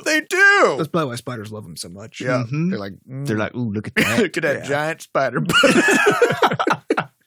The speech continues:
Speaker 3: It's just natural attraction. What are you gonna do?
Speaker 1: What are you gonna do?
Speaker 3: Uh, yeah, either that or s-, just some oatmeal or nothing. So sometimes I do intermittent fasting.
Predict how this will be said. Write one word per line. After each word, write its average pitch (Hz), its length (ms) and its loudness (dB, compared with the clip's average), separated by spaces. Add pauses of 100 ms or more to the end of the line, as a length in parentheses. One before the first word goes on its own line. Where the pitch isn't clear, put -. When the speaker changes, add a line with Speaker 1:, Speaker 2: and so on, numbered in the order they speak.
(120)
Speaker 3:
It's - 840 -6
just 110 120 -6
natural 120 300 0
attraction. 110 480 -4
What 98 100 -4
are 107 40 0
you 113 80 -2
gonna 120 160 -2
do? 117 160 -2 (220)
Speaker 1:
What 107 120 -4
are 127 40 0
you 143 120 2
gonna 170 180 4
do? - 200 0
Speaker 3:
Uh, 101 400 -2
yeah, 131 180 0
either 139 180 0
that 135 220 2
or 120 180 0
s-, 113 120 -4
just 107 260 -4
some 87 120 -6
oatmeal 107 360 -4 (360)
or 104 220 -4
nothing. 107 360 -8 (380)
So 85 320 -10
sometimes 104 320 -4
I 98 40 -2
do 98 100 -2
intermittent 90 380 -4
fasting. 87 480 -10